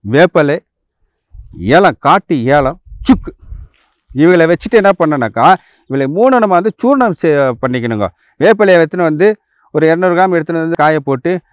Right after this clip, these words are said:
அதை சூர்ணம் பண்ணிக்கணும். ஒரு நூறு கிராம் ஒரு சுக்கு போட்டுக்கணும், ஒரு ஐம்பது கிராம் காட்டு ஏலம் அரிசி போட்டுக்கணும். போட்டு எல்லாம் மூணு ப-, மிக்ஸ் பண்ணி வச்சுக்கிட்டு பல்லு வலி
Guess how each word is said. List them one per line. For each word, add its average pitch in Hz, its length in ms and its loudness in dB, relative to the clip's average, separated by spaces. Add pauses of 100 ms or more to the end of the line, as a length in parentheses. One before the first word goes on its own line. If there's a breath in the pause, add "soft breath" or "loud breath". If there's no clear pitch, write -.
(140)
அதை 165 220 4
சூர்ணம் 156 320 0
பண்ணிக்கணும். 107 340 -6 (480)
ஒரு 165 180 4 (220)
நூறு 185 220 2
கிராம் 185 200 2 (120)
ஒரு 165 160 0 (460)
சுக்கு 180 240 0
போட்டுக்கணும், 107 380 -2 (180)
ஒரு 165 140 2 (440)
ஐம்பது 180 260 0
கிராம் 175 260 0
காட்டு 190 300 2
ஏலம் 151 180 -2 (100)
அரிசி - 260 2 (100)
போட்டுக்கணும். 107 360 -6 (360)
போட்டு 214 260 2
எல்லாம் 190 200 0
மூணு 196 200 -2
ப-, 180 140 0
மிக்ஸ் 165 200 -4
பண்ணி 175 180 0
வச்சுக்கிட்டு 131 400 -2 (480)
பல்லு 233 240 6
வலி 196 120 4